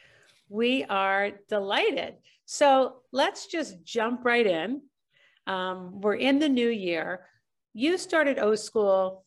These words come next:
as one thing, and now it's evol-, evolved into something else. Tell us about the idea and the progression, the, where the business is right now.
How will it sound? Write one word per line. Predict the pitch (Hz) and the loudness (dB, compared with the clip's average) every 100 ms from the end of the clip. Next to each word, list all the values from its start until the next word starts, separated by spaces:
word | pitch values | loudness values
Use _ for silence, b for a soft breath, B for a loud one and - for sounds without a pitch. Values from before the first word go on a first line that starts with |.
| _ | _
as | 202 190 | -4 -2
one | 202 240 233 | -2 -4 -4
thing, | 233 214 208 | -4 -4 -4
and | 185 | -6
now | 202 214 | -6 -4
it's | 214 214 | -4 -6
evol-, | 202 202 185 185 | -8 -4 -4 -6
evolved | 196 202 196 190 | -4 -4 -4 -6
into | 190 196 | -12 -12
something | 202 190 196 196 | -10 -10 -8 -4
else. | 170 165 - - | -2 -2 -6 0
Tell | 339 415 | 2 2
us | 415 | 0
about | 262 226 208 208 | 0 2 2 0
the | 202 | -2
idea | 185 180 208 196 | -2 -4 -4 -2
and | 190 175 180 | -2 -4 -6
the | 180 | -10
progression, | - 190 196 190 - 170 175 | -10 -4 -2 -2 -4 -6 -6
the, | 175 180 190 185 | -8 -10 -14 0
where | 240 247 | 2 4
the | 226 | 2
business | 208 196 196 180 | 0 -2 -4 -8
is | 180 | -6
right | 175 165 | -4 -4
now. | 160 139 | -4 -6